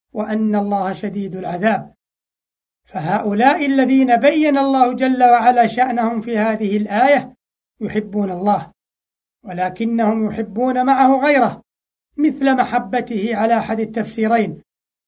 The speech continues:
ومع ذلك سماهم الله ظالمين،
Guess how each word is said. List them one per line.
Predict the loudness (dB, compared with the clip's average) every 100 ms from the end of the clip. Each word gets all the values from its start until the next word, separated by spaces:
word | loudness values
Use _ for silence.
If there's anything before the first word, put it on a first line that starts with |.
| _ _
ومع | 0 0 2 2
ذلك | 2 0 0 -4
سماهم | -2 -2 2 4 4 2
الله | 0 2 2 2 2
ظالمين، | 0 2 2 2 0 -4